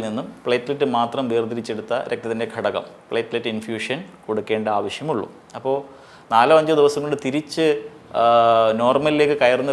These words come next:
പ്രവണത കാണിച്ചു കഴിഞ്ഞാൽ നമ്മൾക്ക് പിന്നീട് വലിയ കുഴപ്പമില്ല, നമുക്ക് വീട്ടിൽ പോകാം. ഇനി മൂന്നാമതായിട്ട് മാംസപേശികളിൽ എടുക്കുന്ന ഇഞ്ചക്ഷൻസ്, കുത്തിവയ്പ്പുകൾ, അതായത് ഇൻട്രാമസ്കുലർ ഇഞ്ചക്ഷൻസ്, ഇത് പാടില്ല എന്ന് നമ്മൾ പറയാറുണ്ട്.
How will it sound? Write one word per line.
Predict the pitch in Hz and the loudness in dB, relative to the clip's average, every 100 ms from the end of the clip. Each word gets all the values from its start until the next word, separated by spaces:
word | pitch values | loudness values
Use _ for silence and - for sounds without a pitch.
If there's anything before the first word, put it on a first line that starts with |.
| 135 | -2
പ്രവണത | 120 131 139 131 | -2 2 2 2
കാണിച്ചു | 123 127 - 143 | 0 -2 -4 -2
കഴിഞ്ഞാൽ | 131 135 139 131 | -2 -2 -2 -2
നമ്മൾക്ക് | 131 131 127 131 135 135 | -4 -4 -2 0 0 -2
പിന്നീട് | 131 127 131 127 131 135 - | -4 -2 0 2 0 0 -6
വലിയ | 131 127 | -2 2
കുഴപ്പമില്ല, | 120 120 123 | 2 2 -2
നമുക്ക് | 120 120 | -2 0
വീട്ടിൽ | 123 117 120 135 | -2 0 0 2
പോകാം. | 98 76 - - - - _ - - | 2 0 -4 -20 -20 -20 _ -20 -16
ഇനി | 117 117 | -8 -4
മൂന്നാമതായിട്ട് | 127 151 147 120 104 107 107 - - - - 127 | 0 2 4 4 2 -2 -6 -12 -20 -20 -6 2
മാംസപേശികളിൽ | 131 131 160 151 143 143 143 139 | 2 2 0 0 -2 -2 0 0
എടുക്കുന്ന | 123 120 123 127 170 139 | 0 -2 -4 -6 -6 -8
ഇഞ്ചക്ഷൻസ്, | 113 110 - 107 - | -4 -4 -6 -10 -10
കുത്തിവയ്പ്പുകൾ, | 107 113 101 98 101 | -6 -4 -4 -4 -2
അതായത് | 104 107 143 123 | -2 -2 -4 -8
ഇൻട്രാമസ്കുലർ | 123 135 139 120 - 120 120 | -2 0 2 -2 -4 -4 -4
ഇഞ്ചക്ഷൻസ്, | 107 104 - 87 - - - - - - 127 | -4 -6 -6 -12 -12 -14 -18 -20 -20 -14 -8
ഇത് | 120 | -6
പാടില്ല | 113 113 123 113 110 - - - - _ _ - | 0 0 0 -2 -4 -4 -10 -20 -20 _ _ -8
എന്ന് | 107 | -6
നമ്മൾ | 107 104 101 | -4 -4 -2
പറയാറുണ്ട്. | 95 92 87 87 | 0 0 -2 -6